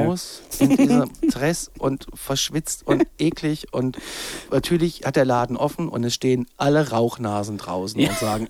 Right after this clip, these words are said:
Speaker 1: „Ey, Gude.“
Speaker 2: Ah, wo kommst du, ey?
Speaker 1: Oh, da hatte ich eine kleine mittlere Krise, weil ich
Speaker 2: Das
Speaker 1: halt
Speaker 2: muss ich
Speaker 1: ganz
Speaker 2: auch sagen,
Speaker 1: furchtbar aussehe.
Speaker 2: das ist tatsächlich so der, der schlimmste Weg ist, ähm,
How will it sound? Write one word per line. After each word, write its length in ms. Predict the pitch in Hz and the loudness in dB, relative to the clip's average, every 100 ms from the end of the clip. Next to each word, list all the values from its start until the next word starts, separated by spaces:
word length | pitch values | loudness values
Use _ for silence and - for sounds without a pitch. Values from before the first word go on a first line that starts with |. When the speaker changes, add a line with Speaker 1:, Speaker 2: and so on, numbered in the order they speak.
| - | 4
Speaker 1:
„Ey, 200 | 202 220 | 6 6
Gude.“ 460 | 170 214 202 165 190 | 2 2 6 8 8
Speaker 2:
Ah, 380 | 202 202 202 208 | 8 8 6 6
wo 60 | 202 | 4
kommst 320 | 185 202 175 | 4 2 2
du, 120 | 180 | 4
ey? 340 | 180 170 170 170 | 6 6 4 2
Speaker 1:
Oh, 220 | 127 117 110 110 107 101 - - - - - - | 0 -2 -2 -6 -8 -10 -12 -14 -14 -14 -14 -4
da 80 | 147 | -4
hatte 160 | 180 | 2
ich 40 | 262 | 2
eine 80 | 175 | 2
kleine 260 | 147 151 | 0 2
mittlere 340 | 151 147 135 123 | 0 -2 -2 -4
Krise, 500 | - 113 117 98 - - - - - | -2 -2 -2 -2 -8 -16 -20 -16 -2
weil 160 | 131 151 | 2 4
ich 60 | |
Speaker 2:
Das 80 | 170 | 6
Speaker 1:
halt 100 | 156 | 6
Speaker 2:
muss 80 | 214 | 6
ich 60 | 214 | 6
Speaker 1:
ganz 120 | 190 | 6
Speaker 2:
auch 60 | |
sagen, 160 | - 185 | 4 2
Speaker 1:
furchtbar 200 | - 110 | 0 -8
aussehe. 160 | 110 170 | -2 0
Speaker 2:
das 40 | |
ist 120 | 233 - | 2 2
tatsächlich 320 | 208 226 - | 2 2 2
so 120 | 202 | -2
der, 240 | 165 180 160 | 0 2 4
der 180 | 160 | 4
schlimmste 440 | - 180 220 - 160 | 2 0 0 2 4
Weg 220 | 165 185 | 6 4
ist, 320 | 143 160 - - | 2 0 0 2
ähm, 420 | 147 143 143 131 | 4 4 2 0